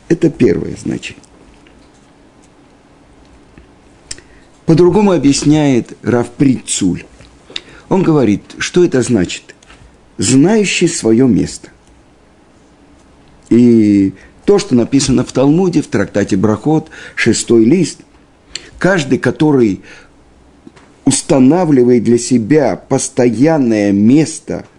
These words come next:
во время молитвы, всесильный Авраама ему помогает. И также сказано, каждый человек, который устанавливает свое место в Бейт-Мидраше,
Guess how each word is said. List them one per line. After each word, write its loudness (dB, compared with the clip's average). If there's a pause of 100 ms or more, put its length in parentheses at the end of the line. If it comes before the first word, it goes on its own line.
(1800)
во 2
время 4
молитвы, -2 (1700)
всесильный 2
Авраама 0
ему 4
помогает. -2 (1080)
И 2
также -2
сказано, -4 (320)
каждый 0
человек, 0
который 0
устанавливает 0
свое 0
место 2 (280)
в -8
Бейт-Мидраше, 0